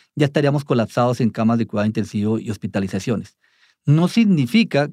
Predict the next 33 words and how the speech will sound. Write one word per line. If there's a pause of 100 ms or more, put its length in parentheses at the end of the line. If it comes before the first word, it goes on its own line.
(120)
que
vayan
a
lle-,
no
van
a
llegar
personas
a
cuidado
intensivo
y
hospitalizaciones. (420)
Claro
que
van
a
llegar. (720)
Tampoco
significa
que
alguien
que
esté
bien
vacunado
no
vaya
a
llegar. (720)
Puede
llegar,